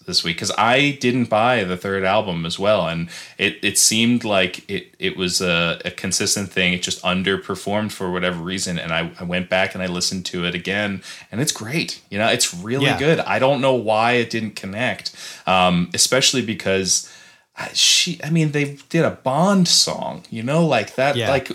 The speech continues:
Speaker 1: who, there, so few people get to sing a James Bond
Speaker 2: That's a
Speaker 1: song,
Speaker 2: very
Speaker 1: like,
Speaker 2: special honor,
Speaker 1: <laughs>
Speaker 2: for sure.
Speaker 1: so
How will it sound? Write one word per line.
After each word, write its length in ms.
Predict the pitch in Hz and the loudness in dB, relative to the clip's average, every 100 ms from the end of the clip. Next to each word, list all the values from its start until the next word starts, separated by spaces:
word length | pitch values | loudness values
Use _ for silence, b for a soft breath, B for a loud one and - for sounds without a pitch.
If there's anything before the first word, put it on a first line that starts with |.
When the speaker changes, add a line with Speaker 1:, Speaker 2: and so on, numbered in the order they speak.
| - | -4
Speaker 1:
who, 360 | 190 190 156 | -2 -2 -4
there, 320 | 156 - 151 - | -4 -4 -4 -4
so 540 | - - - 185 185 | 0 2 4 4 4
few 280 | - 180 190 | 2 0 0
people 440 | 190 185 185 123 | 2 2 2 -2
get 220 | 117 117 | -2 -2
to 80 | - | 0
sing 280 | 117 147 143 | 0 0 0
a 60 | 113 | -2
James 420 | - 135 135 117 | -2 -2 -2 -4
Bond 280 | - - 117 | -4 -6 2
Speaker 2:
That's 220 | 139 151 | 2 6
a 80 | 165 | 4
Speaker 1:
song, 120 | 135 | 6
Speaker 2:
very 280 | 143 139 131 | 4 4 4
Speaker 1:
like, 180 | 131 160 | 4 4
Speaker 2:
special 420 | 143 113 - 117 | 4 2 2 2
honor, 420 | 113 117 113 104 | 2 2 0 -2
Speaker 1:
<laughs> 260 | 104 - - | -2 -2 -4
Speaker 2:
for 80 | 117 | -2
sure. 240 | - 120 | 2 2
Speaker 1:
so 380 | 113 139 285 196 | 2 2 2 -2